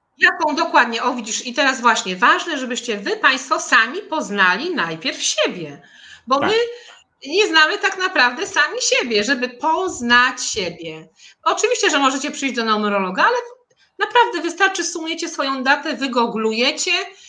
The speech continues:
Speaker 1: i już jakieś tam informacje będziecie mieli.
Speaker 2: Tak.
Speaker 1: Ja jeszcze może wspomnę, naprawdę, bo proszę państwa, nasza firma jest odbiciem nas.
Speaker 2: Tak,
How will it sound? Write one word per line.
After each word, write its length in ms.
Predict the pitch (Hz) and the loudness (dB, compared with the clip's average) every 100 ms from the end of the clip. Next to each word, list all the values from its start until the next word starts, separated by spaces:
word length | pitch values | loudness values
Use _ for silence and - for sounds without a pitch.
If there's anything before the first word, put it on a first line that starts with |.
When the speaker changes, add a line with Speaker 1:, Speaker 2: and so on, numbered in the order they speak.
| _ | _
Speaker 1:
i 140 | 262 254 | -6 0
już 320 | 359 440 - | 4 4 2
jakieś 520 | 269 339 349 349 302 | 4 4 4 -4 -2
tam 220 | 311 262 | 2 2
informacje 680 | 262 254 254 247 269 285 277 | 2 -4 -2 2 0 0 -4
będziecie 500 | 220 220 214 214 214 | -2 -2 -4 -4 -4
mieli. 340 | 185 143 120 - - - | -6 -8 -12 -20 -12 -10
Speaker 2:
Tak. 160 | - | -4
Speaker 1:
Ja 60 | - | -2
jeszcze 220 | - 381 | -2 -2
może 240 | 330 320 311 | -2 -2 -4
wspomnę, 480 | - 277 240 220 | -2 0 0 0
naprawdę, 480 | 240 240 330 349 311 - - - | 0 2 2 2 0 -2 -10 -6
bo 140 | 208 | -4
proszę 220 | 240 285 285 | -2 -6 0
państwa, 560 | 277 277 208 196 - - | 0 0 -4 -4 -6 -4
nasza 280 | 285 349 311 | -2 0 0
firma 340 | 277 311 330 | -2 0 0
jest 160 | 311 - | 0 -2
odbiciem 480 | 247 208 233 302 359 494 | -4 -4 -6 -4 0 2
nas. 440 | - - - - _ _ _ _ _ - | 2 0 -12 -18 _ _ _ _ _ -12
Speaker 2:
Tak, 180 | 85 | -12